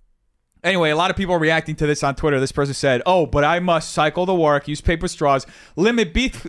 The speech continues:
beef consumption in order to reduce my carbon footprint." Another person said, uh, well, this is the guy who originally shared it. And then, uh, "This, this really isn't the flex y'all think it is. Uh, the way y'all glorifying billionaires sickens me."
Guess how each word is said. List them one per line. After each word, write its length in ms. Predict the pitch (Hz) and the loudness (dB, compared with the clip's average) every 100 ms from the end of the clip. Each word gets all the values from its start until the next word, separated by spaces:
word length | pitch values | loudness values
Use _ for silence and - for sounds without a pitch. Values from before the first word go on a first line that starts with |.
| 160 | -4
beef 200 | 254 - | -4 -2
consumption 500 | 190 190 175 - 175 | -2 0 0 -2 -4
in 120 | 156 | 0
order 200 | 175 165 | 0 0
to 60 | |
reduce 360 | 143 131 165 180 | -4 -2 -2 0
my 120 | 147 | -4
carbon 360 | - 170 156 127 | 0 0 0 -2
footprint." 560 | 165 180 226 254 208 - _ _ _ _ | -2 0 0 0 -2 -14 _ _ _ _
Another 180 | 143 147 | -4 -2
person 240 | 160 156 | -2 -2
said, 280 | 151 151 135 - - | 0 -2 -2 -8 -6
uh, 320 | 135 131 127 117 | -2 0 0 0
well, 140 | 135 | 0
this 180 | 151 156 | 0 -2
is 100 | 143 | -8
the 40 | |
guy 160 | 127 127 | -2 -2
who 60 | 120 | 0
originally 380 | 120 117 110 | -6 -8 -10
shared 320 | 107 - 113 107 | -10 -8 -6 -6
it. 120 | 98 _ _ _ _ | -10 _ _ _ _
And 100 | 131 | -6
then, 320 | 143 143 143 - | -2 -2 -4 -4
uh, 180 | 143 | -2
"This, 360 | 139 175 175 - - | 0 -2 -2 -10 -4
this 240 | 170 165 | -4 -2
really 280 | 147 165 165 | -2 0 0
isn't 180 | 160 151 | -2 -4
the 60 | |
flex 280 | 131 160 151 | -2 -2 0
y'all 140 | 147 135 | -2 -2
think 240 | 156 151 | -2 -4
it 80 | 123 | -2
is. 300 | 117 139 - _ _ _ _ _ _ _ | -2 -2 -8 _ _ _ _ _ _ _
Uh, 500 | 127 131 131 127 120 | -2 0 2 2 -2
the 100 | 135 | -2
way 200 | 143 170 | 0 2
y'all 180 | 165 165 | 2 0
glorifying 580 | 151 151 160 151 160 143 | 0 2 2 2 -2 0
billionaires 580 | 139 160 151 147 143 131 | 0 0 2 2 0 0
sickens 420 | - 170 - - | -4 -4 -4 -6
me." 300 | 120 117 147 | -4 -4 -6